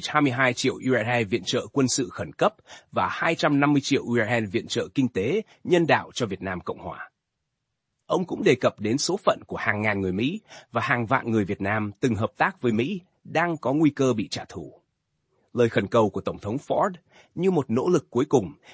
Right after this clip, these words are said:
nhằm cứu vãn những gì còn sót lại của một chính quyền sắp sụp đổ. Bài học về niềm tin và trách nhiệm. Bài phát biểu của Tổng thống Ford trước Quốc hội Mỹ năm một nghìn chín trăm bảy mươi lăm là một minh chứng rõ nét cho những bi kịch của chiến tranh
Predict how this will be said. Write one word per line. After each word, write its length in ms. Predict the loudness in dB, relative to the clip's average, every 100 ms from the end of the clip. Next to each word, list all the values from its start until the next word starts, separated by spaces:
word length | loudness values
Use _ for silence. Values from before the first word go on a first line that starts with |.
| -2
nhằm 180 | 0 0
cứu 240 | 2 2
vãn 240 | 2 0 0
những 140 | 0
gì 140 | 2
còn 160 | 2 0
sót 220 | -2 -2
lại 280 | 0 -2 -4 -8
của 100 | -8
một 120 | -4
chính 200 | -2 -2
quyền 300 | 2 0 0
sắp 220 | -4 -6
sụp 200 | -6 -8
đổ. 320 | -6 -10 -10 _ _ _ _ _ _ _ _ _
Bài 180 | 0 2
học 200 | 0 -4 -6
về 100 | -2
niềm 220 | -2 -4
tin 340 | 2 4 2 -2 _ -14
và 100 | -6
trách 200 | -4 -2
nhiệm. 200 | -4 -4 -18 _ _ _ _ _ _ _ _ _ _ _ _ _ _
Bài 160 | -2 0
phát 180 | 0
biểu 160 | 2 2
của 100 | 2
Tổng 180 | -8 -8
thống 160 | -6 -6
Ford 300 | -2 0 0 -2
trước 180 | -4 -2
Quốc 140 | -2 -2
hội 140 | -2
Mỹ 320 | -4 -6 -6 -10 _
năm 220 | -2 0
một 80 | 0
nghìn 180 | 0 -4
chín 220 | -2 -2
trăm 260 | 0 0 2
bảy 120 | 0
mươi 100 | -2
lăm 240 | -2 -6 -8 _ -20 -20 -8
là 160 | -2
một 180 | 0 2
minh 120 | 2
chứng 220 | 2 2 2
rõ 200 | 2 2
nét 260 | 0 -2 -2
cho 140 | 0
những 300 | 0 0 2
bi 160 | 4 4
kịch 180 | -2 -4
của 120 | -12
chiến 200 | -6 -4
tranh 260 | 0 0